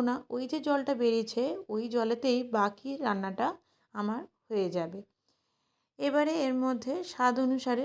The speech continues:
সামান্য পরিমাণে আমি নুনটা দিয়ে দেব। যেহেতু শাপলাটা আমি নুন হলুদ দিয়ে সেদ্ধ করেছিলাম, তাই নুনটা আমি এখানে পরে ব্যবহার করছি। এবারে কিছুক্ষণ নাড়ি চাড়িয়ে নেওয়ার পর জলটা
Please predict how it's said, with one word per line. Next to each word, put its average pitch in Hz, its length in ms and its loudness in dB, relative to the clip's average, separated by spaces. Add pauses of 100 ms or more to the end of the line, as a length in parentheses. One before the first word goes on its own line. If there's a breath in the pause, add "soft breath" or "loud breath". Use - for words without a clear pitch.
সামান্য 220 460 0
পরিমাণে 247 420 -4
আমি 254 100 -2
নুনটা 226 380 -2
দিয়ে 208 180 2
দেব। 208 180 -2 (220)
যেহেতু 247 420 0
শাপলাটা 240 500 0
আমি 254 180 0 (180)
নুন 233 200 0
হলুদ 208 320 -2
দিয়ে 254 140 -4
সেদ্ধ 214 300 -4
করেছিলাম, 247 540 0 (500 loud breath)
তাই 247 180 0
নুনটা 220 460 2
আমি 214 200 2 (200)
এখানে 208 300 -4 (460 loud breath)
পরে 208 260 -2 (140)
ব্যবহার 185 460 -2
করছি। 175 440 -14 (920 soft breath)
এবারে 269 380 -2
কিছুক্ষণ 247 500 -6
নাড়ি 240 280 0
চাড়িয়ে 247 320 -2
নেওয়ার 254 280 0
পর 254 160 -4
জলটা 220 360 0